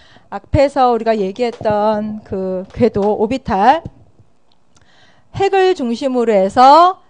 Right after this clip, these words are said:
첫 번째 궤도를 우리가 N이 일이라고 해. 이 궤도는 전자를 발견할 수 있는 그런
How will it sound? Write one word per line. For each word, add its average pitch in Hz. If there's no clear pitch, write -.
첫 392
번째 254
궤도를 214
우리가 226
N이 240
일이라고 277
해. 165
이 208
궤도는 254
전자를 240
발견할 220
수 214
있는 185
그런 180